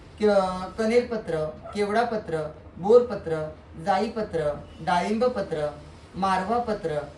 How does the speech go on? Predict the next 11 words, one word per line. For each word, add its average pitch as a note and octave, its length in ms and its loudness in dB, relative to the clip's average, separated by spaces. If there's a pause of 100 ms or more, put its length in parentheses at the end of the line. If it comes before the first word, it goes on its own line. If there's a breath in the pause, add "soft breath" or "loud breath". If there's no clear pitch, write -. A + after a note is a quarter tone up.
(240)
डोरलेपत्र, F#3+ 800 -2 (480)
तुळसपत्र, G#3 720 2 (400)
दुर्वापत्र, F3+ 800 0 (480)
देवदासपत्र, F#3+ 920 -2 (380)
धोत्रापत्र, F3+ 920 -2 (340)
पिंपळपत्र, G#3 840 0 (460)
गोकरणपत्र, G3+ 880 -2 (360)
बिल्वपत्र, F3 760 -2 (340)
माकापत्र, F3+ 1000 -2 (420)
त्याचबरोबर G#3+ 640 0 (420)
मधुमालतीपत्र A3 1080 -2